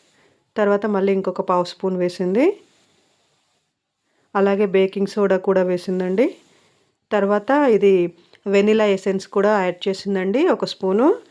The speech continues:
ఇక్కడ ఈ చూపిస్తున్న ఈ బౌల్తో ఒక బౌల్ షుగర్ తీసుకుందండి.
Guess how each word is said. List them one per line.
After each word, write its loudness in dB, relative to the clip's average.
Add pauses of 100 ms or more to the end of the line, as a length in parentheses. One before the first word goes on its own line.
(360)
ఇక్కడ 0
ఈ 4
చూపిస్తున్న -2
ఈ 4
బౌల్తో 2
ఒక -4
బౌల్ 2
షుగర్ 0
తీసుకుందండి. 0